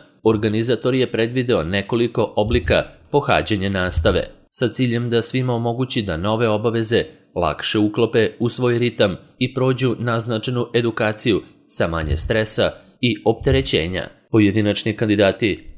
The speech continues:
mogu dakle da rade na klasičan način, to jest da na predavanja u utvrđeno vreme dolaze u najbližu poslovnicu obrazovnog centra Akademije Oxford. One se nalaze u više od dvadeset gradova širom Srbije i za potrebe sprovođenja obuke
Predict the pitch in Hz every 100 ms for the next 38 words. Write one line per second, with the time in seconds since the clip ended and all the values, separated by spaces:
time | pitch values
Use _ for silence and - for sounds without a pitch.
0 | - 113 127 135 123 117 113 127 117 101
1 | 76 101 110 101 107 107 117 120 110 107
2 | 127 95 82 _ - 123 123 127 117 120
3 | 117 120 117 117 123 123 107 - 120 -
4 | 117 117 110 110 98 73 110 110 110 95
5 | - _ _ - 78 73 85 107 117 -
6 | 120 113 117 120 127 120 127 - 113 -
7 | 120 120 113 123 - 117 120 117 120 113
8 | 104 131 117 113 107 98 113 82 76 107
9 | 90 73 - 87 - - _ _ _ 104
10 | 104 98 113 104 104 104 104 98 107 -
11 | 76 101 95 104 - 98 104 104 113 78
12 | 73 117 85 71 - 113 117 104 80 -
13 | _ - 113 113 - 113 123 131 95 -
14 | 85 78 107 117 117 107 110 120 -